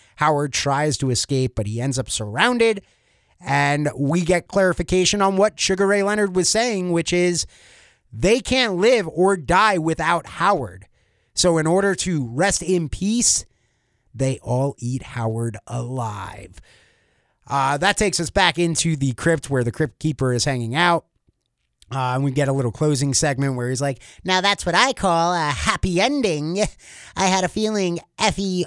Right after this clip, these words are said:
would win Howard's heart. Not to mention his spleen, his kidneys, and his gallbladder.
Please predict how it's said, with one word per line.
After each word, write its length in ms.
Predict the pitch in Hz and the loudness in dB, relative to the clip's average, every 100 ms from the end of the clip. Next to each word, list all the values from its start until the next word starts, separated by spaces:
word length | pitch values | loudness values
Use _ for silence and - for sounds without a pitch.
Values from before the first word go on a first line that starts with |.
| 156 | 0
would 300 | 180 185 175 | 0 2 2
win 360 | 180 190 185 | 0 0 -2
Howard's 500 | 165 170 165 151 147 | -2 0 0 0 -4
heart. 460 | - - 196 175 330 _ - _ _ - | -4 -2 -2 -2 -8 _ -20 _ _ -2
Not 220 | 156 131 | 0 0
to 80 | 131 | 0
mention 360 | 135 131 127 | -2 -2 -2
his 220 | 107 123 | -2 -2
spleen, 540 | - - 175 175 160 151 | -2 -2 -2 0 0 -2
his 240 | 113 170 | 0 -2
kidneys, 560 | - - 226 226 220 - | 0 0 0 0 -4 -4
and 220 | - 240 | -4 -2
his 160 | 220 170 | -4 -2
gallbladder. 920 | 220 233 269 240 226 190 190 202 | 0 2 2 2 0 0 0 -2